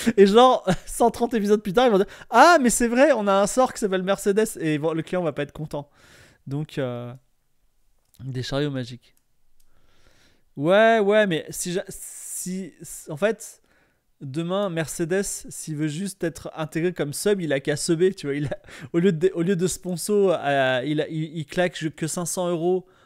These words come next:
en sponsor, <laughs> il claque cinq cents euros de sub, et tu vois, on le met en sub.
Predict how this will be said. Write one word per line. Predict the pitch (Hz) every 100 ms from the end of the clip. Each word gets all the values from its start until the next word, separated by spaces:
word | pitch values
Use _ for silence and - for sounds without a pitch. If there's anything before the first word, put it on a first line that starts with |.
| _
en | 139
sponsor, | - 151 156 180 214 214 -
<laughs> | -
il | 196 165
claque | - - 170 175 -
cinq | 196
cents | 156 214
euros | 190 196
de | 175
sub, | 165 220 233 151 - - 147
et | 156
tu | 147
vois, | 202
on |
le | 185
met | 156
en | 156
sub. | - 208 147